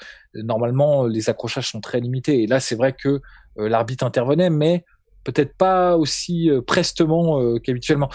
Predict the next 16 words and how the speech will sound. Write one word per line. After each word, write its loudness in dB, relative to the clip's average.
Si -2
vous 4
voulez 4
voir 2
un 2
arbitre 0
qui, -2
qui -2
intervient, -2
euh, -4
enfin, 2
si -4
vous 0
voulez 4
voir 0
quand, 0